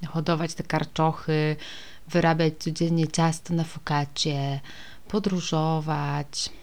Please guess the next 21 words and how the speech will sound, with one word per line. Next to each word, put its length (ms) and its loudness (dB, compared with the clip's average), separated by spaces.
No 100 4
nie 200 6
wiem, 220 -4
w 80 -12
sumie 520 2
nie 280 4
bardzo 340 4
wiem, 220 4
jakby 300 0
to 140 -2
życie 240 -4
miało 200 4
wyglądać, 560 2
ale 260 4
no 180 0
chętnie 420 2
bym 120 0
się 120 -8
na 100 0
trochę 340 0
zamieniła. 600 0